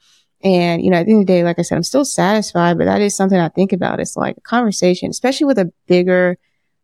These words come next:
person who maybe has a bigger digital media footprint, who's done a lot of bigger high profile interviews that are searchable, um, that you can reference. Like, you would think it would be easier because you have so much information to pull from,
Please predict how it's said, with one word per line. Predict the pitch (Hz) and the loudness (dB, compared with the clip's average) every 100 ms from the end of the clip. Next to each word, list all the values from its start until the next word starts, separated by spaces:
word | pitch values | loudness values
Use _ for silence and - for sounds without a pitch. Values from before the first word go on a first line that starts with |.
| _ | _
person | - 190 180 180 | -2 -2 0 0
who | 190 | 2
maybe | 190 214 220 | 2 2 2
has | 190 | 0
a | |
bigger | 170 180 180 175 | 0 0 2 0
digital | 170 180 180 170 | 0 0 2 2
media | 160 160 | 0 0
footprint, | - 208 - 180 | -2 -2 -2 -2
who's | 185 170 | -2 -4
done | - 226 | -2 0
a | 214 | 2
lot | 190 | 2
of | 185 175 | 0 0
bigger | 180 180 | 0 0
high | 175 175 | 0 -2
profile | - 180 170 170 | 0 -2 0 -2
interviews | - 180 170 175 170 | 0 -2 -2 -6 -6
that | - | -2
are | 165 | -2
searchable, | 170 180 165 - 180 175 170 - _ _ _ - | -2 -4 -6 -6 -4 -4 -4 -8 _ _ _ -4
um, | 180 175 165 170 | -2 0 -2 0
that | 156 | 0
you | 170 | -2
can | 165 170 | -4 -4
reference. | 160 151 - 196 220 - | -2 -4 -2 -2 -2 -4
Like, | 165 - | -6 0
you | 185 | 2
would | 185 - - | 2 0 -4
think | 175 202 233 | 0 0 0
it | 196 | -2
would | 175 | 0
be | 170 - | -2 0
easier | 214 220 190 175 | 2 4 4 2
because | 175 180 | -2 0
you | 190 | -2
have | 185 | -2
so | - | -2
much | 180 - | -4 -4
information | 185 180 165 170 190 | -4 -2 2 2 2
to | 165 | -2
pull | - - 170 | -2 0 0
from, | - 220 240 | 2 2 2